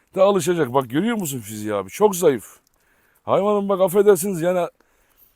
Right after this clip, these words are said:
e, götü çıkmış diyeyim yani. O kadar zayıflıktan kaburgaları hepsi piyasaya çıkmış. Ya toplarız onu. Onun en fazla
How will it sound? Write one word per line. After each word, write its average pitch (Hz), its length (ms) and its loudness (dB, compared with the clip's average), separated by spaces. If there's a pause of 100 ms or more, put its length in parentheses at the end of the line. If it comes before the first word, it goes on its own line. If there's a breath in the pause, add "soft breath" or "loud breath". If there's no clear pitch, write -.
(420)
e, 127 80 -6 (420)
götü 139 320 -4
çıkmış 156 400 -10
diyeyim 117 240 -6
yani. 107 160 -6
O 110 60 -10
kadar 123 180 -4
zayıflıktan 139 800 -4
kaburgaları 160 720 -2
hepsi 175 280 -4
piyasaya 131 460 -2
çıkmış. 165 460 -12 (460 soft breath)
Ya 208 140 6
toplarız 214 560 8
onu. 156 160 2
Onun 196 260 2
en 214 100 2
fazla 190 460 4